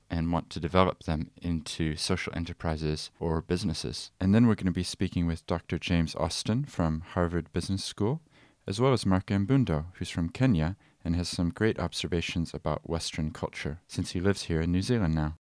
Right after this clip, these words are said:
If you don't wanna miss out on those upcoming episodes, then be sure to hit subscribe. Now let's get into the interview with Daniel. Thanks for joining me, Daniel Flynn, who's one of the co-founders of Thank You.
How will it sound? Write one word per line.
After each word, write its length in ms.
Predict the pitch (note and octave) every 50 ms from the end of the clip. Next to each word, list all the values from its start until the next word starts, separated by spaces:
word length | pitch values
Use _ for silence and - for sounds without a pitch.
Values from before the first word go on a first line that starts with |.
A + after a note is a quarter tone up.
| _ _ _ _ _ _ _ -
If 160 | G2 - -
you 60 | A2+
don't 160 | B2 C3+ G2
wanna 160 | F#2+ F#2 F2+
miss 240 | F2 F2 E2+ - -
out 160 | F#2+ F#2 F2
on 100 | F2 E2
those 200 | D#2+ E2 D#2+ - -
upcoming 460 | G2 G2+ - - - F2 D#2+ D#2+ D#2 -
episodes, 600 | - F2 - A2+ - - B2 B2 C3 B2+ - - -
then 180 | - E2 E2+ E2
be 80 | - F2
sure 220 | - - B2 A#2+
to 80 | F2+ D#2
hit 180 | D2 F#2 - -
subscribe. 480 | - - G2+ - - - C#3+ B2+ G2 - _ _ _ _ - -
Now 120 | G2 F#2+
let's 160 | G2 F#2+ - -
get 160 | - G#2 A2
into 180 | G2 F2 E2+
the 160 | D#2+ E2 - -
interview 480 | F2+ E2 F#2 E2 E2+ E2+ E2 E2 D#2+
with 260 | A1+ C#2+ D#2 - - -
Daniel. 360 | C#2+ D2 D2+ D#2 D2 C2 D2 - _ _ _ _ _ _ _ _ -
Thanks 220 | - A2 A2 - -
for 80 | F#2 E2+
joining 340 | - - F2 F2 F2 E2 E2
me, 220 | D#2+ D#2+ D#2 D#2
Daniel 340 | - - F2 E2 E2 D#2+ D2+
Flynn, 440 | - - - F2+ F2 F#2+ G#2+ G#2+ - - F2+
who's 320 | E2+ D#2+ D#2+ D#2+ - -
one 100 | F2 D#2+
of 80 | D#2+ D2+
the 60 | D#2+
co-founders 640 | - - F2+ E2 - F2 D#2+ E2 D#2 E2 D#2 - D#2+
of 60 | -
Thank 280 | - - F2+ F2 - -
You. 200 | F#2+ G2 D3